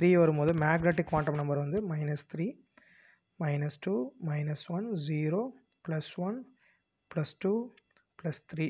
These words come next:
அப்படின்னு சொல்றோம். So, அப்போ வந்து F of இதோட இதுக்கு வந்து பார்த்தீங்கன்னா, இப்ப எப்படி நம்ம இப்ப D ஆர்பிட்டாலுக்கு ஃபைவ்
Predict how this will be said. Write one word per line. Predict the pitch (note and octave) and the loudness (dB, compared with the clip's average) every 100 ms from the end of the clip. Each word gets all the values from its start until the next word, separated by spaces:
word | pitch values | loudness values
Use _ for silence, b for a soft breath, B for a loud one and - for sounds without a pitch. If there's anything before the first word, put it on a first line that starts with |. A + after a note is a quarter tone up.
| - | -2
அப்படின்னு | D3 D3+ D3+ | -4 -4 -6
சொல்றோம். | D#3 F#3+ C#4+ _ b b b b b - | -4 -6 -8 _ b b b b b -4
So, | F3+ E3+ | 4 4
அப்போ | D#3+ E3+ | 4 2
வந்து | E3 G3+ A3+ E3+ | 0 0 2 0
F | - F3 | 0 2
of | E3+ - | 2 2
இதோட | E3 D3+ D#3 D#3 | 0 4 6 6
இதுக்கு | D3+ E3 E3 | 4 4 4
வந்து | E3+ | 4
பார்த்தீங்கன்னா, | D#3+ D#3 E3+ | 4 6 4
இப்ப | D#3 | 4
எப்படி | D#3+ | 4
நம்ம | E3+ D3+ | 4 4
இப்ப | D3 C#3+ | 2 2
D | D#3+ F3 | 6 6
ஆர்பிட்டாலுக்கு | E3 D#3+ D#3 - | 6 4 4 4
ஃபைவ் | D3+ E3 | 4 6